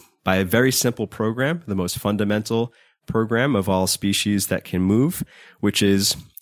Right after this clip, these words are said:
move towards anything that provides nourishment, move away from anything that is a threat to survival, right? So move towards food, move away from danger, or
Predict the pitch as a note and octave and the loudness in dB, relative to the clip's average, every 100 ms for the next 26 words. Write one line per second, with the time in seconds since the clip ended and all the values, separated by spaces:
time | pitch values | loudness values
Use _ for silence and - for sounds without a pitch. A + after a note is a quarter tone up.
0 | - G#2 C3+ - - B2+ D#3 D#3 A2+ A2+ | 0 2 2 0 0 2 2 0 0 -2
1 | A#2+ A#2+ B2 G2+ F#2+ F2 E2+ - A2 D3+ | 0 -2 -2 -2 -4 -4 -6 -2 0 0
2 | - D#3+ D#3+ - _ _ _ - A2+ G2 | 0 -2 -4 -8 _ _ _ 2 4 4
3 | G2 B2 B2 A#2+ A2 - G2+ G2 F#2 F#2 | 4 4 2 2 2 0 0 0 0 0
4 | F2+ F#2 F2 - F#2 F#2 - E2+ - E2 | 0 -2 -4 -4 -4 -4 -4 -6 -4 -4
5 | E2 D#2+ G2+ - - F#2 A2+ - F2 D#2 | -4 -6 -12 -12 -2 -2 -2 -4 -4 -2
6 | A2 C3+ - B2 G#2+ - B2 A#2 A2 - | 0 0 2 0 0 0 2 2 2 -4
7 | _ _ G#2 G2+ G2 F#2 - F#2 F2+ E2+ | _ _ 0 2 4 2 0 -2 0 -2
8 | E2 - F#2 E2+ | -4 -4 -4 -4